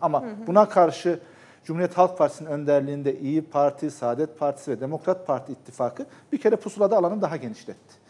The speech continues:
Speaker 2: Evet.
Speaker 1: Yani pusuladaki büyük alan bu ittifakın olacak. İkincisi, gerçekten hani, e, kendi silahıyla vuruldu denir ya,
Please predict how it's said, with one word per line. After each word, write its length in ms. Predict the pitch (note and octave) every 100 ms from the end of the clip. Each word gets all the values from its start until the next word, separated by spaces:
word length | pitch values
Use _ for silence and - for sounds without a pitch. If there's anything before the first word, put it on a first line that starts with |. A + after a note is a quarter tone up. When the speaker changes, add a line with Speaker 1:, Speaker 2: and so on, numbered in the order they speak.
| -
Speaker 2:
Evet. 140 | C#4 C4
Speaker 1:
Yani 260 | D3+ C#3 - - - _
pusuladaki 720 | G3+ G3 G3+ F3 E3+ - D3+ - _ _ _ _ _ C#3+
büyük 380 | F3+ G#3+ - - -
alan 340 | D3+ E3+ A#3+ - - _ -
bu 100 | D4+
ittifakın 520 | - - C3+ A#2+ -
olacak. 280 | G#2 F#2+ A2 _ _ _
İkincisi, 680 | C#3+ E3+ F3 F3 - C#4 C#4 - _ _ _ _
gerçekten 680 | D3 A3+ - G#3 - G#3 A3+
hani, 220 | C#3+ E3+ E3+ -
e, 540 | D#3 C3 C3 C3 C3 C#3 -
kendi 360 | E3+ E3+ F#3
silahıyla 540 | - F3+ E3+ E3 F3 E3+
vuruldu 320 | D#3+ E3 E3
denir 200 | F3 C4
ya, 240 | F#3 A2